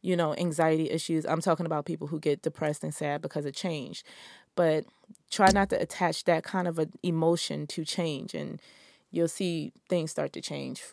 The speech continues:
inside of you. So, you know, my Friday fact is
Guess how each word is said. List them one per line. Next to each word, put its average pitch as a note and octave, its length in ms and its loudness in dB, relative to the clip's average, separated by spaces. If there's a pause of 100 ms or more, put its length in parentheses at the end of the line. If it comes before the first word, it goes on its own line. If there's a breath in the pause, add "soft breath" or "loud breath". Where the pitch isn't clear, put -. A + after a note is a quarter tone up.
(260)
inside E3+ 360 0
of F#3 80 0
you. B3+ 240 -4 (540 soft breath)
So, E3+ 420 0 (160)
you B3 120 2
know, G#3 200 0 (360)
my A#3 520 6
Friday A3 420 4
fact F3+ 540 -2
is F#3 400 -2